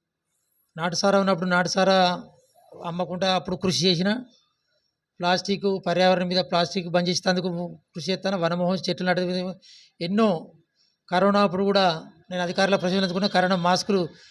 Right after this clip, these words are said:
ఐదు వందల మందికి మాస్కులు అందించి, భోజనం పెట్టించి, మరి కరోనా తొలగి అప్పుడు కరీంనగర్ జిల్లాలో మొట్టమొదటిసారిగా అప్పటి కలెక్టర్ తోటి, ఆ, ప్రశంసలు అందుకున్నా. ఎంతోమంది కలెక్టర్ తోటి, ముఖ్యమంత్రి తోటి మరి ప్రశంస పత్రాలు తీసుకున్నా.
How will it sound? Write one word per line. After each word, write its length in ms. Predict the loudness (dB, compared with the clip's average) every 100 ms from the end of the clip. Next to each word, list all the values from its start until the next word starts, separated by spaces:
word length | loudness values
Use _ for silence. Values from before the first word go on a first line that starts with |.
| _ -4
ఐదు 120 | 0
వందల 220 | 0 0
మందికి 400 | 0 -2 0 0
మాస్కులు 380 | 2 0 0 -4
అందించి, 300 | -4 -4 -4
భోజనం 300 | -2 -2 -2
పెట్టించి, 540 | -2 -4 -2 -4 -6 -12 _ _ _ _ _
మరి 100 | -10
కరోనా 300 | -4 -2 0
తొలగి 300 | -2 0 0
అప్పుడు 460 | 0 0 -2 -4 -8 -4
కరీంనగర్ 240 | 0 2
జిల్లాలో 240 | 2 2 2
మొట్టమొదటిసారిగా 840 | 2 2 2 2 2 2 0 -2 _ _ _ -6
అప్పటి 220 | -2 -2
కలెక్టర్ 380 | 0 0 0 -2
తోటి, 400 | 2 2 0 -4 -12 -20 -20 _ -8
ఆ, 360 | -4 -2 -2 -2 -2
ప్రశంసలు 320 | -2 0 0
అందుకున్నా. 360 | 0 -2 -2
ఎంతోమంది 440 | -2 0 0 2 0
కలెక్టర్ 340 | 0 -2 -2
తోటి, 240 | -2 -2 -2
ముఖ్యమంత్రి 440 | -4 -6 -4 -4
తోటి 280 | -4 -4 -6 _ -20 -20 _
మరి 80 | -6
ప్రశంస 280 | -4 -2 -2
పత్రాలు 340 | -4 -2 0
తీసుకున్నా. 520 | 0 -4 -4 -4 -4